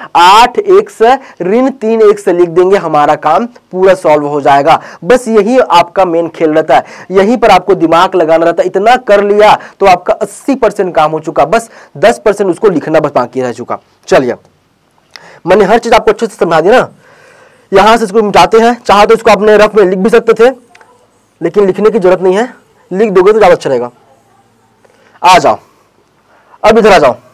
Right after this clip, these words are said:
देखो फिर यहां पर क्या करेंगे। देखो मैं क्या बोला था, पहले वाले पद को उतार दो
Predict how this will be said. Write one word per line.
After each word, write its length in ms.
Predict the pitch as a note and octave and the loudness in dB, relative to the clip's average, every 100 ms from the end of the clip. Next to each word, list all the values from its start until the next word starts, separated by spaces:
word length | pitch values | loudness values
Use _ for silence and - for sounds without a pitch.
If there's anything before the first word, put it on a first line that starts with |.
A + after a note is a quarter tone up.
| _ _ D#3+ | _ _ -4
देखो 260 | F#3 D3+ C#3 _ _ _ - _ _ _ _ _ _ _ _ _ _ _ _ _ _ _ _ B3+ A#3+ A#3+ A#4 E4+ A#4 A3+ _ _ _ _ _ _ _ _ _ _ _ _ _ | -4 -4 -8 _ _ _ -20 _ _ _ _ _ _ _ _ _ _ _ _ _ _ _ _ _ _ _ _ _ _ _ _ _ _ _ _ _ _ _ _ _ _ _ _
फिर 140 | - C#4+ | 0 2
यहां 160 | C#4 C#4+ | 4 2
पर 100 | C#4+ | 2
क्या 160 | A#3 | 2
करेंगे। 240 | A#3+ A3+ G#3+ | 4 4 2
देखो 180 | F3+ F3+ | 0 0
मैं 180 | A3 G3 | 0 0
क्या 200 | A3 F#3+ | 0 2
बोला 180 | F#3 E3+ | 2 2
था, 180 | F#3 A#3+ - - _ - | 2 0 -4 -20 _ 0
पहले 340 | A#3 B3+ E4 | 2 4 4
वाले 260 | D4+ C#4 C#4 C#4 | 4 4 2 2
पद 180 | B3+ C4+ | 2 2
को 180 | C4 C4 G#3+ | 2 0 0
उतार 360 | G#3+ F#3 F#3 G3+ | 2 4 4 4
दो 120 | A3+ | 2